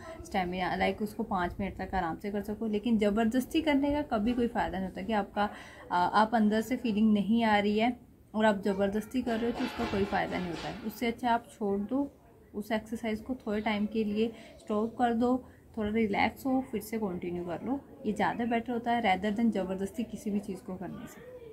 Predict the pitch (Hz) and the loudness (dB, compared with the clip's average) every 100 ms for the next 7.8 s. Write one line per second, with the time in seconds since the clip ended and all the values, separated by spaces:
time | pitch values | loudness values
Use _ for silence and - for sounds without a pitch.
0 | - - 202 214 254 247 196 226 226 220 | -20 -10 -2 0 0 0 -2 0 0 2
1 | - - 240 262 - - - - 254 254 | 0 0 0 -2 -4 -20 -20 0 6 6
2 | 254 277 285 254 226 202 156 - 190 - | 6 6 6 4 4 2 0 -4 -12 -16
3 | - 214 214 214 233 269 - 196 190 - | -6 0 2 2 2 0 2 0 -2 -4
4 | 226 214 190 190 190 - - - - 208 | -2 0 0 -2 -4 -8 -20 -20 -4 0
5 | 202 214 247 254 262 - 220 240 240 240 | 2 4 2 2 0 0 0 0 0 0
6 | 240 240 214 196 240 214 185 185 196 220 | 0 0 0 -2 -2 -2 -2 -4 -4 -4
7 | 202 220 196 185 185 202 202 | -2 -4 -2 -2 -2 0 0